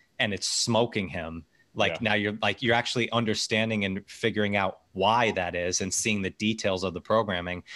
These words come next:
Speaker 1: That's, like, the freaking, like, light bulbs that are popping out. That
Speaker 2: Yeah.
Speaker 1: you realize that taking deep dives into these things, it's just,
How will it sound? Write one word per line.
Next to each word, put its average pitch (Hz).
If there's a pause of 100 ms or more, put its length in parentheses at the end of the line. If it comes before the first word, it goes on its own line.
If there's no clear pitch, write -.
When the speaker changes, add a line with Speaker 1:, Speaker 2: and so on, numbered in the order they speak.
(180)
Speaker 1:
That's, 135
like, 104
the 95
freaking, 90 (300)
like, 95
light 104
bulbs 90
that 92
are 87
popping 90
out. 85 (320)
That 85
Speaker 2:
Yeah. 82
Speaker 1:
you 95
realize 92
that 90 (220)
taking 143
deep 123
dives 107
into 98
these 87
things, 92
it's -
just, -